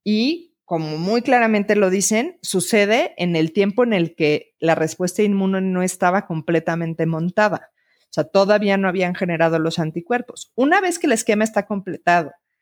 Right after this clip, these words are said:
digamos que ya pasaron tus tres o cuatro semanas, eh, ya te pusiste tu segunda dosis y dos semanas más, o sea, seis semanas después de tu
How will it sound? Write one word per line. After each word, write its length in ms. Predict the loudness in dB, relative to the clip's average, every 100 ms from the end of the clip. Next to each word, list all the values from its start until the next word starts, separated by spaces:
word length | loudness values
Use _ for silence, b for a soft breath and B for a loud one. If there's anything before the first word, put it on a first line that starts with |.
| _ -2
digamos 400 | 2 2 -2 -4
que 120 | 0
ya 180 | 0 2
pasaron 480 | 2 2 2 0
tus 260 | -2 -8 -2
tres 260 | 2 2 0
o 80 |
cuatro 300 | 0 0 0
semanas, 760 | -4 0 0 0 -2 -4 -10 _ _ _ _ _ _
eh, 340 | -2 0 -2 2
ya 140 | 0
te 80 | 2
pusiste 320 | -6 -4 -4
tu 120 | -4
segunda 340 | -4 -2 0 0
dosis 460 | 0 0 -4 -4 -4
y 100 | -2
dos 280 | 2 2
semanas 440 | 2 0 0 -2 -2
más, 480 | -4 -4 -8 -12 _ _ _ _ _ _ _ _ _ b b b
o 80 | -8
sea, 140 | -4 -2
seis 320 | 2 2 4
semanas 340 | 2 2 0
después 320 | -2 -2 -2
de 60 | -2
tu 240 | -6 -10